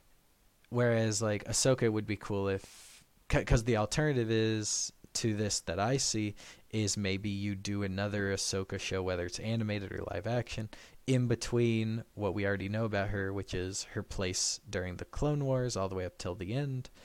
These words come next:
uh, until, and then the last time we see her is in Rebels. Uh, so where, there's, like, fifteen years there that we don't see her,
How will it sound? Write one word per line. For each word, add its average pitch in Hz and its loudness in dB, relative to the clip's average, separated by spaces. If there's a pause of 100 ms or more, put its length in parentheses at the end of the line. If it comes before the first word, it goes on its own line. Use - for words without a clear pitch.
(640)
uh, 95 0 (320)
until, 92 0 (100)
and 113 2
then 101 0
the 95 -2
last 101 0
time 101 -2
we 95 -4
see 92 -2
her 95 -2
is 92 -2
in 90 -6
Rebels. - -2 (1080)
Uh, 95 2
so 95 0 (300)
where, 107 0 (500)
there's, 123 0
like, 117 0
fifteen 127 2
years 143 4
there 104 0
that 104 0
we 107 2
don't 101 0
see 139 4
her, 95 0